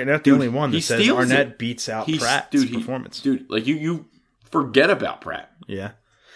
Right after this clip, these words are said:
Speaker 1: The sixth Terminator film, set to release at the end of this year, is officially titled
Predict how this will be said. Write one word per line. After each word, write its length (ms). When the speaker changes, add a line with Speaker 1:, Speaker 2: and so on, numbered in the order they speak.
Speaker 1:
The 140
sixth 560
Terminator 500
film, 480
set 320
to 100
release 320
at 60
the 140
end 120
of 120
this 200
year, 300
is 160
officially 560
titled 380